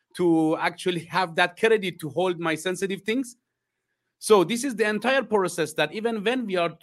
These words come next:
why we have, like, vendor assessment, vendor security assessment, third party security assessment. These assessments are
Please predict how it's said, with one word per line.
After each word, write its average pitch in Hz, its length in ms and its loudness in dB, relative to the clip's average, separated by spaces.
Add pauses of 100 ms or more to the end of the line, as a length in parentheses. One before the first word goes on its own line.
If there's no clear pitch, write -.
(160)
why 240 220 2
we 202 120 -6
have, 175 300 0
like, 185 240 0
vendor 185 360 2
assessment, 127 640 -4 (300)
vendor 170 300 2
security 139 420 -6
assessment, 120 460 -6
third 196 260 2
party 160 240 0
security 131 460 -8
assessment. 117 500 -8 (380)
These 214 260 0
assessments 190 640 0
are 160 160 0